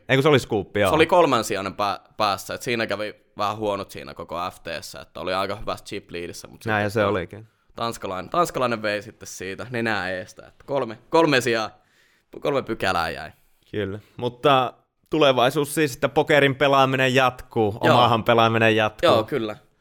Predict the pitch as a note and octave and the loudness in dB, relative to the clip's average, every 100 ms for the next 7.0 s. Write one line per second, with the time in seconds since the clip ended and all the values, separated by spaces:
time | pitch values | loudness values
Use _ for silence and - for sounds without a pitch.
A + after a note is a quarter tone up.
0 | _ - - A#2 A#2 A2+ G#2+ A2 G#2+ G2 | _ -16 -2 2 4 6 6 6 4 2
1 | G#2 G2 G2+ G2+ C#3 D3+ G2+ F2+ - - | 2 4 4 2 4 4 2 -2 -6 2
2 | B2+ - E3+ A#2+ A2 - A2 - - G#2+ | 4 4 4 4 4 4 2 0 -2 2
3 | E3 B2+ D3+ D3 C#3+ A#2+ B2 - C3+ C3 | 4 4 2 0 0 2 0 -4 -8 -8
4 | C3 B2+ _ _ _ _ _ - A#2+ A#2+ | -10 -16 _ _ _ _ _ -6 -4 -2
5 | A#2+ A2 - - A#2+ A2+ G#2+ F2 G2+ G2+ | -2 -4 -8 -8 -6 -6 -10 -12 -10 -10
6 | G#2+ G#2+ G#2 - G2 F2+ G#2+ A2 A2+ | -8 -8 -10 -12 -10 -4 -4 -2 -4